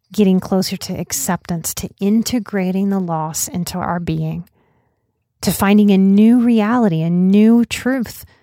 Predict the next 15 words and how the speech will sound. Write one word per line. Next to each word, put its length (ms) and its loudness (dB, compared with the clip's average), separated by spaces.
a 80 -2
new 240 4
way 300 4
of 160 2
being, 640 -2
of 160 -4
interacting, 880 -2
of 140 -4
surviving 720 0
life 320 -2
and 140 -2
being 260 0
on 140 0
the 80 -2
planet. 500 -6